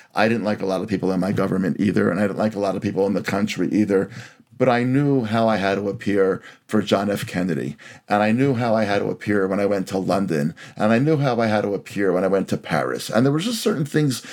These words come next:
you can't do." And at the same time, I think Ben-Gurion and many of the others would say, "Wow, look at this. Like, seventy-five years later, this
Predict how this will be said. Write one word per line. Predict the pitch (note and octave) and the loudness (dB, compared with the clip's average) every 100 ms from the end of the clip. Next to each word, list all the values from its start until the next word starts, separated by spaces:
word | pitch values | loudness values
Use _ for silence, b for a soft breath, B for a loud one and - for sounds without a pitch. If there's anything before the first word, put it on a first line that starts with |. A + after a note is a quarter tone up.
| B | B
you | B G#2 | B -2
can't | - G#2+ G#2 - - | 0 0 2 0 -2
do." | D#2 - - B B B B | -2 -2 -6 B B B B
And | G#2+ | 2
at | A2 A2 | 2 0
the | |
same | A2 - E3 B3 A3 | -6 0 0 0 -2
time, | F#2+ G2+ - | -4 -4 -2
I | F#2+ | -4
think | - E2 G2+ - B B B B _ | -2 -2 -2 -6 B B B B _
Ben-Gurion | D3+ - G#2+ G#2 A2 A#2 A#2+ A#2+ A#2 A#2 - | -14 0 0 2 0 2 2 2 2 0 -2
and | F2+ G2 | -2 0
many | G2+ A2+ A#2 | 2 2 2
of | |
the | A2 | 2
others | F2 F#2+ G2 | 0 0 -2
would | G2 F#2 | -4 -2
say, | - | -2
"Wow, | E2 - E2+ | -2 0 0
look | F#2+ A2+ | 0 0
at | A2+ | -2
this. | D2 - | -6 -6
Like, | - - | -6 -4
seventy-five | - A#2 C#3 B2+ C3+ B2+ A2 A2+ | 0 0 0 -4 -2 0 0 0
years | F2+ G2+ G2+ | -4 -4 -4
later, | D#2+ D2 C#2+ A#1 B B B B B | -2 -2 -2 -6 B B B B B
this | - G#2 G2+ - - | -2 2 2 -2 -12